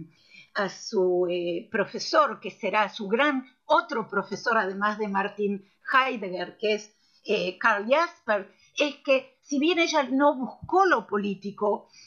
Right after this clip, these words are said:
eh, el mundo político la atrapó, la atrapó y la obligó a actuar. Y es a partir de ahí que cuando ella empie-, eh, eh, es a partir de este momento en que ella empieza a activar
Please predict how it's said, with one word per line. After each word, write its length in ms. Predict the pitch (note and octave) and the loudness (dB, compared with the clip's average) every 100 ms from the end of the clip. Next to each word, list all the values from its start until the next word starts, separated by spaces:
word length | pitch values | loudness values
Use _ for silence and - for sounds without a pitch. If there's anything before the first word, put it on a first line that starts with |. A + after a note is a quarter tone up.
| - _ | -20 _
eh, 300 | - A#3+ G#3+ - | 2 4 4 2
el 140 | C4+ | 0
mundo 380 | C#4+ E4+ D#4+ - | 0 2 0 2
político 880 | B3+ A#3+ C#4+ D4 C#4+ C#4+ C#4+ - _ | 0 0 -4 -6 2 4 4 0 _
la 220 | A#3 G3+ | 2 4
atrapó, 720 | G#3+ A#3 G#3 G3 A3+ F#3 - - | 2 2 0 0 0 -2 -2 -4
la 160 | A3 | 0
atrapó 500 | G#3 A3+ A3 B3 D4 D#4 - | 0 0 -2 2 4 4 0
y 280 | C4 B3 - B3+ | -4 -2 -2 2
la 160 | A3+ | 4
obligó 840 | A#3+ G3+ A#3+ A3+ A#3 C4+ D#4 D#4 - | 4 2 -2 0 6 6 6 0 -2
a 120 | G#3+ | -2
actuar. 500 | G#3 - G3+ F#3+ F#3 - - | -2 -6 -2 -2 -2 -12 -6
Y 140 | B3 E4+ | 2 2
es 100 | F4+ | 0
a 100 | C4+ | -4
partir 380 | A#3 A3+ D4 C4 | -4 -4 -4 -2
de 80 | |
ahí 220 | A3+ C4+ D4 | -2 -2 -4
que 140 | C#4 | -4
cuando 260 | A3 A3 A#3 | -2 0 0
ella 180 | B3 | 0
empie-, 360 | A#3 A3 A#3 - | -4 -2 -4 -2
eh, 500 | G3+ F#3+ - F#3 F#3+ | -2 -2 -2 -2 -2
eh, 140 | A3+ G#3+ | -6 -4
es 160 | A#3+ B3+ | -6 -6
a 60 | |
partir 240 | A3+ G#3 B3 | -10 -4 -2
de 60 | |
este 140 | A#3+ A#3 | -2 -4
momento 320 | A3+ B3 B3+ | -4 -2 -2
en 100 | A3 | -6
que 80 | B3 | -4
ella 120 | A#3+ | -4
empieza 300 | A3+ C4 C4 | -4 -6 -6
a 40 | |
activar 380 | - - A3+ - | -8 -8 -2 -2